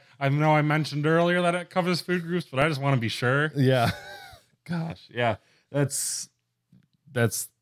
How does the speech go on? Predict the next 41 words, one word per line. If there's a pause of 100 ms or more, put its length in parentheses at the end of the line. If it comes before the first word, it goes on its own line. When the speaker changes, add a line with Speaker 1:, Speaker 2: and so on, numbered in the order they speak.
(300)
Speaker 2:
crazy. (260)
But (540)
I
think (460)
we,
I,
I'm
glad
that
we
have
still
a
corn
contender
here
going
in
because
I
feel
like (120)
the, (320)
like,
the
Flint
corn
or
the
calico
corn,
whatever
you
call
it, (200)
that's,
like,
such (360)
a, (120)
a, (100)
a,